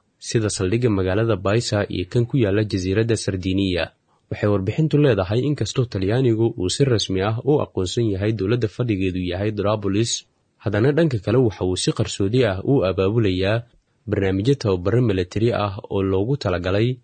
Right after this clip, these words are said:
ciidanka ka soo jeeda jaanibka kale ee aanan taageersanayn nidaamka Darabulis. Sawirro qaab qarsoodi ah looga soo qaaday ee mid ka mid ah xarumaha tababar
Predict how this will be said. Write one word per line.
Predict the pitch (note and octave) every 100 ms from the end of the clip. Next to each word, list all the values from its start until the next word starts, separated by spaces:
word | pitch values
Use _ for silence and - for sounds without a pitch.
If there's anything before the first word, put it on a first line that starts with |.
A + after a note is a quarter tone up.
| _ _ -
ciidanka | A#2+ B2 A2 G2+
ka | G2
soo | C3+ A2
jeeda | F#2 F#2+ G#2+
jaanibka | G#2 A#2 A2 -
kale | F#2 F#2+ G#2
ee | - F2+
aanan | F2 F2+
taageersanayn | E2+ F#2+ F2+ F2+ - F2+ F#2+ A2+ A#2+ - _ _ -
nidaamka | G#2 A#2 F#2+ A2+
Darabulis. | G2+ G2+ F#2+ F2 D#2+ - - _ _ _
Sawirro | - G2+ F#2+ C3+
qaab | - C#3 -
qarsoodi | - - G2+ G2 C3
ah | A#2
looga | G2 F#2 F#2
soo | C#3 A#2+ -
qaaday | F#2 F2 G2+ A2+ -
ee | F2
mid | F2+ C3
ka | -
mid | C#3 G2 F2+
ah | A2+
xarumaha | - G2 G#2 B2+
tababar | G2 G2 F#2 F#2+